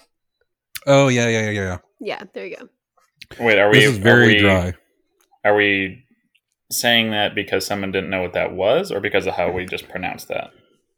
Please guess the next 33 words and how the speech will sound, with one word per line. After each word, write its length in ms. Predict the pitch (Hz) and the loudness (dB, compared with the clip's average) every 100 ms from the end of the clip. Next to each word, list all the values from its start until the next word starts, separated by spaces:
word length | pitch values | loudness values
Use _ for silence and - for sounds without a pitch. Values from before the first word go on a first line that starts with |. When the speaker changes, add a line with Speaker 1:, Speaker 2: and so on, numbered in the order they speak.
| _ _ _ _ - | _ _ _ _ 0
Speaker 2:
No, 240 | 262 247 | 2 4
we're 100 | 247 | 2
saying 320 | 254 262 269 | 2 0 0
it 160 | 254 220 | 0 -4
because 340 | 226 - 214 - | -8 -6 -4 -2
it's 200 | 220 233 | -4 -6
an 100 | 226 | -6
umlaut 480 | 247 277 214 175 170 | -4 -2 -2 -4 -4
that, 140 | 196 175 _ | -10 -12 _
that's 440 | 190 180 - - - | -6 -6 -8 -16 -12
on 420 | - 196 185 185 190 | -8 -6 -6 -10 -12
Citroen, 540 | - 196 185 - 208 | -12 -12 -12 -14 -10
but, 340 | 208 208 - - | -8 -8 -10 -10
um, 520 | 196 190 185 - 220 _ _ _ _ _ _ _ _ _ | -10 -8 -10 -14 -20 _ _ _ _ _ _ _ _ _
we 220 | 240 247 262 | -6 -4 0
talked 260 | 254 254 | 0 0
about 100 | 269 | 2
it 20 | 262 | 0
on 80 | |
the 60 | 233 | 0
last 280 | 190 196 - | -2 -4 -4
podcast, 540 | 196 196 185 185 - | -6 -4 -6 -6 -8
and 100 | 202 | -10
I 80 | 190 | -10
was 120 | 196 | -8
like, 160 | 202 196 | -8 -6
"It's, 260 | 214 - - | -8 -8 -6
it's 280 | 214 - | -6 -6
the 100 | - | -12
swoopy 540 | 220 - 277 262 233 214 | -10 -6 -6 -4 -2 -2
over 260 | 208 196 202 | -2 -4 -6
the 240 | 190 175 | -6 -4
N 440 | 220 208 190 185 | -4 -4 -6 -10